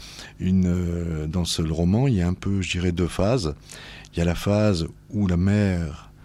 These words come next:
bon, va être entourée de femmes, mais elle ne recevra qu'une éducation parmi ces femmes,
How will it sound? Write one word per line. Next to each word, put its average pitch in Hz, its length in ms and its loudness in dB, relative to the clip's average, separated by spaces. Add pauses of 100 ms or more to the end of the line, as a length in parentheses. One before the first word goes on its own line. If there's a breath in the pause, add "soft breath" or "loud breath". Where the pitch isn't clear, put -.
(400 loud breath)
bon, 82 240 0
va 92 240 0
être 95 320 0
entourée 101 380 2
de 101 100 4
femmes, 95 420 2
mais 87 100 2
elle 90 120 2
ne 90 80 2
recevra 90 840 0
qu'une 90 280 0
éducation 95 800 0 (180)
parmi 107 300 4
ces 90 160 -2
femmes, 98 360 -4